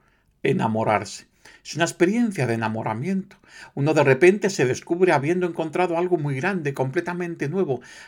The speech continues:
capaz de desplazar todos los deseos de antes, todos los intereses de antes, todos los gustos de antes. Es el comienzo de una aventura nueva que lo transforma todo, lo remueve todo y lo renueva todo.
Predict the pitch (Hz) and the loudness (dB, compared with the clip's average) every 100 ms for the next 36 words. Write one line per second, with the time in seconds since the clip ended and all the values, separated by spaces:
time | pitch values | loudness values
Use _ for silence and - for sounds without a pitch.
0 | - 160 208 220 196 190 180 175 196 180 | -4 -2 2 4 4 0 -2 2 2 0
1 | 185 180 165 156 156 139 185 156 139 170 | 0 0 -2 -4 -8 -4 -4 -4 -4 -4
2 | 160 139 123 - 147 151 139 - 139 139 | -4 -6 -6 -6 -8 -6 -6 -6 -6 -2
3 | 139 143 139 123 147 147 120 107 98 - | -4 -2 -6 -4 -4 -2 -4 -4 -6 -10
4 | - - _ _ - 202 190 139 127 143 | -20 -20 _ _ 6 8 8 4 0 -2
5 | 131 - 123 127 120 110 107 98 - _ | -6 -6 -6 -2 -2 -2 -4 -6 -8 _
6 | _ _ - 131 131 120 123 135 202 208 | _ _ -10 -4 -4 0 0 2 2 0
7 | 196 170 - 147 120 131 151 139 131 120 | -2 -4 -4 -8 -2 -2 -2 -2 0 -2
8 | 120 131 127 120 131 123 117 127 107 104 | -4 -6 -4 -2 -2 -2 0 -2 -2 -2
9 | 107 98 98 - 151 120 101 95 175 180 | -2 -4 -6 -6 -4 -2 -4 -4 -2 0
10 | 175 170 - _ _ 123 117 104 107 107 | -2 -6 -20 _ _ -2 0 0 -2 -4
11 | 135 185 123 - 127 120 123 - _ _ | -2 0 -2 -2 -4 -2 -4 -8 _ _
12 | _ - 117 110 - 104 110 110 117 120 | _ -2 0 0 -2 -4 -4 -6 -6 -8
13 | 120 101 107 | -6 -6 -8